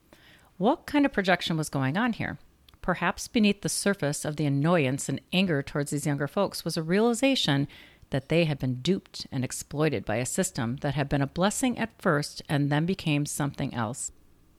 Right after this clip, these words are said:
I love millennials. Not all of them, of course, but I love their desire to not waste time doing meaningless work and wanting to make a difference.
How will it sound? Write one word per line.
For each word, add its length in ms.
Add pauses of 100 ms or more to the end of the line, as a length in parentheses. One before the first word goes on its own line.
(200)
I 60
love 220
millennials. 720 (200)
Not 200
all 160
of 100
them, 180
of 120
course, 400
but 400
I 100
love 220
their 100
desire 460
to 140
not 360
waste 220
time 260
doing 280
meaningless 440
work 320
and 120
wanting 260
to 100
make 140
a 20
difference. 520